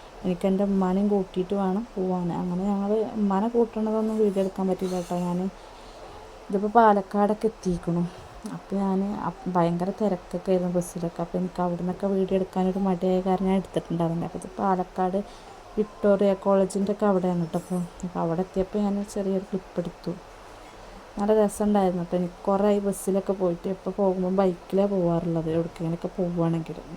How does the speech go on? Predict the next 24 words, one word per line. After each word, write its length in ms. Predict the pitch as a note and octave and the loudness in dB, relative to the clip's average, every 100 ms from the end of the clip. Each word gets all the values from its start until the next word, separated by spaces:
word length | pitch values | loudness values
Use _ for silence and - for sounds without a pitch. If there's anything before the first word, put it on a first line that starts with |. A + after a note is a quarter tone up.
| - | -14
ബസ്സിൽ 400 | - F3+ E3+ - F#3 | -2 -2 0 -4 -2
ഞാനും 400 | G3 F3+ F3 G3 | 0 2 2 2
ഉമ്മയും 360 | G#3 G3 G3+ C4 - - - - - - | 2 2 0 -2 -4 -18 -20 -20 -20 -12
എൻ്റെ 220 | F#3+ F#3+ G3 | -4 0 2
രണ്ട് 240 | G3 F#3+ | 2 2
മക്കളും 440 | G3 F#3+ - F3+ F#3+ | 0 -2 -2 0 2
മാത്രമേ 340 | F#3 F#3 F#3 | 0 0 -2
ഉണ്ടായിരുന്നുള്ളൂ 520 | F3+ F3 E3+ E3 E3 E3 | 0 0 0 -2 -2 -4
ട്ടോ. 160 | D#3+ E3 E3 - - - - - - - - | -4 -4 -6 -14 -16 -18 -20 -20 -20 -16 -14
അപ്പോൾ, 260 | - F#3 G3 - - - - | -2 2 2 0 -10 -10 -2
ആ, 100 | G#3 G3+ G3 G3 G3 | 0 2 0 -2 -2
ബസ്സിലൊക്കെ 460 | G3+ - F#3 G3 G3 | -4 -2 -4 -2 -2
പോകുമ്പോൾ 340 | G3+ F#3+ F#3+ G3 | 0 2 2 2
ഒരു 140 | F#3+ | 2
എന്തോ 280 | F#3+ F3+ F3+ F#3+ | 2 0 2 2
ഒരു 100 | F#3+ - | 2 0
ഫീലിംഗ്. 340 | G3 F3+ F3+ | 0 2 0
നമ്മൾ 160 | F3+ F3+ F#3+ - - - - - | 0 2 0 -2 -18 -18 -12 -2
പഠിക്കണ 420 | G3 F#3 F#3 G3 G3+ | 0 2 2 0 2
കാലത്താണ് 520 | G3 G3 F#3+ - F#3+ F#3 | 2 2 2 2 0 2
ബസ്സിലൊക്കെ 460 | F#3 - F3 F3 | -2 0 -2 0
ഇങ്ങനെ 220 | F3+ F3+ F#3 F3 - - - | 0 2 0 -2 -8 -14 0
കൂടുതലും 460 | G3 F#3 F3+ F#3 | 2 2 2 0
പോയിട്ടുണ്ടായിരുന്നത്. 760 | F#3+ F#3 F3 E3+ E3 D#3+ D#3+ | 2 2 0 -4 -4 -4 -6